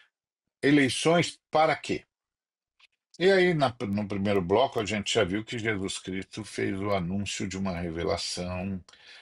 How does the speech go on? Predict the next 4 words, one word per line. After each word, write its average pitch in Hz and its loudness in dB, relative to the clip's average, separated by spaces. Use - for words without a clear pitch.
extraordinária 95 2
e 101 0
uma 101 2
revolução. 110 0